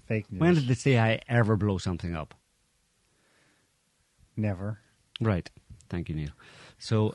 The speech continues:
Speaker 2: um, <laughs> yes, so obviously the
Speaker 1: There's a,
Speaker 2: only
Speaker 1: there
Speaker 2: op-
Speaker 1: is, finally, there's a qualifier in the second paragraph. "That does not mean the conflict will happen.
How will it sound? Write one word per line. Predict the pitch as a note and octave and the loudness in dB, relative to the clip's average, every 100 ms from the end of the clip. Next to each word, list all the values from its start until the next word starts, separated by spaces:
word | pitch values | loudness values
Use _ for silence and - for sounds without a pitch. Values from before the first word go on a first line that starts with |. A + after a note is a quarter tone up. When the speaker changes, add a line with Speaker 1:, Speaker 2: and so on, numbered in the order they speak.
| - | 0
Speaker 2:
um, | A2 G#2+ G#2 G2+ F#2 - _ - - - _ _ _ | 2 4 2 0 -2 -8 _ -18 -18 -18 _ _ _
<laughs> | _ - - _ - _ - - | _ -20 -20 _ -16 _ -10 4
yes, | C3 G#2 | 6 6
so | - A#2+ A2 A2 E2 E2 - | 2 4 4 0 -10 -20 -6
obviously | - B2 B2+ B2+ A#2 | 2 4 4 4 4
the | G#2 | 6
Speaker 1:
There's | G#2+ | 6
a, | F3 | 6
Speaker 2:
only | E3+ | 6
Speaker 1:
there | E3+ | 8
Speaker 2:
op- | F#3+ | 6
Speaker 1:
is, | B2+ | 6
finally, | E3+ F3+ D#3 | 6 6 6
there's | C#3 | 4
a | A2+ | 0
qualifier | - B2+ B2 A#2+ A2 | 2 2 4 2 2
in | G2+ | 0
the | |
second | - A2 G#2+ A2 | -4 -4 -4 -2
paragraph. | A2 G#2 G#2 - - - - - - _ _ _ - | -2 -2 -6 -12 -16 -16 -16 -20 -20 _ _ _ -8
"That | E3 G3 | -4 0
does | A3 | 2
not | G3 F3 | 4 6
mean | D3+ C#3 | 6 6
the | B2 | 4
conflict | - B2+ - A2+ | 2 0 0 -4
will | A2+ G2+ | -2 0
happen. | G2+ D3+ F2 G#2 | 0 -4 -6 -16